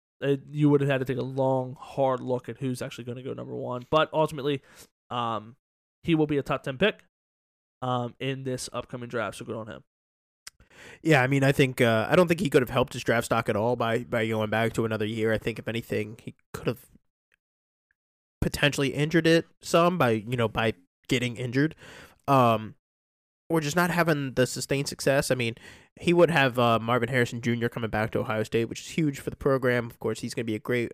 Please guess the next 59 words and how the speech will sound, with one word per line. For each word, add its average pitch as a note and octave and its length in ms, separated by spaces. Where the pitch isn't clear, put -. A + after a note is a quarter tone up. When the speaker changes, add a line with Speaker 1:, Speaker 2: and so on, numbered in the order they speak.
Speaker 2:
uh, F#2 300
great A#2+ 180
wide A#2+ 180
receiver B2 360
one A#2 180
day B2 120
in A#2 80
the A2 100
N G#2 80
F - 120
L, C3+ 260
um, G2 200
just A#2+ 160
like G#2 120
his A2+ 120
dad B2 300
was. A#2+ 200
But, A#2+ 260
uh, G#2+ 280
yeah, A#2+ 160
I A#2+ 60
think C#3 160
Caleb D3 280
Williams, C#3+ 560
I F#3 60
th-, A#3 140
I've G3+ 140
heard G3+ 120
a E3+ 60
lot C#3 140
of B2+ 60
rumors C#3 240
that A#2 100
Caleb B2+ 240
Williams B2 240
is - 60
gonna B2 140
be A#2 80
the A#2 80
number, A2 320
he D3+ 260
would C#3 180
be C3 140
the A#2 80
first - 280
quarterback B2 340
taken A#2 360
in A2 200
this D3 220
year's A#2+ 180
draft A2 320
if C3+ 200
he C3 200
was - 220
eligible, A2 600
which - 140
he - 80
is - 160
not. A#2 340